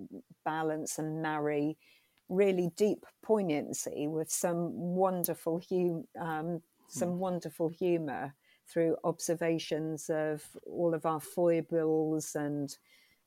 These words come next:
Speaker 1: odd little habits and idiosyncrasies. And I, and I think you really see a lot of that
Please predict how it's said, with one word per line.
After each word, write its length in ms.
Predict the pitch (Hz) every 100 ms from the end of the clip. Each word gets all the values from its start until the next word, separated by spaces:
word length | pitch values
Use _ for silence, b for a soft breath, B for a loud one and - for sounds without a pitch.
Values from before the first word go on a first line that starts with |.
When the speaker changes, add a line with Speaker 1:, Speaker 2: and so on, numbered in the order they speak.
| _ _
Speaker 1:
odd 200 | 180 165
little 520 | 170 160 - 156 160 156
habits 600 | - 170 170 170 - -
and 180 | 160 143
idiosyncrasies. 1200 | 165 160 156 156 180 160 - 151 - 82 90 -
And 120 | 160 170
I, 100 | -
and 120 | 170
I 160 | 170
think 260 | 170 190 -
you 100 | 175
really 240 | 170 175 160
see 280 | - 165
a 80 | 160
lot 320 | 165 170 -
of 100 | 147 -
that 200 | 151